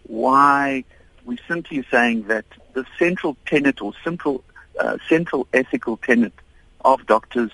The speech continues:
to, to, to, to respect the sanctity of life and the preservation of life is, is, is the foundation on which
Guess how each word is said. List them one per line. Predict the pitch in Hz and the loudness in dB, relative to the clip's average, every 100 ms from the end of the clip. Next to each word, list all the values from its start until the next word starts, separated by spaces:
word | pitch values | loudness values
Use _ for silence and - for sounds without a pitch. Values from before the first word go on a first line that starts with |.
| - - | -10 -8
to, | 110 107 - - - - | -6 -8 -12 -20 -20 -14
to, | - 113 107 - | -10 -10 -10 -6
to, | 117 110 | -4 -4
to | - - - - - | -8 -8 -6 -8 -10
respect | 104 - 151 147 - | -12 -2 0 0 0
the | 123 | 0
sanctity | 127 120 117 - 107 | 0 0 -2 -4 -4
of | - | 0
life | 98 101 104 - - - - | 2 2 0 -14 -20 -18 -10
and | 101 | -10
the | |
preservation | - 117 104 101 110 135 - 98 | -4 -4 -4 0 2 2 -2 -6
of | 87 | -4
life | 95 90 - - - - _ _ - | -2 -2 -4 -20 -20 -20 _ _ -6
is, | 175 - - | -4 -4 -10
is, | - 160 - - - | -8 -8 -10 -18 -6
is | 156 151 - | -4 -4 0
the | 151 | 0
foundation | - 147 143 123 123 160 - 165 | 2 2 4 4 2 2 -4 -2
on | 123 117 | -2 -2
which | 131 - | -4 -6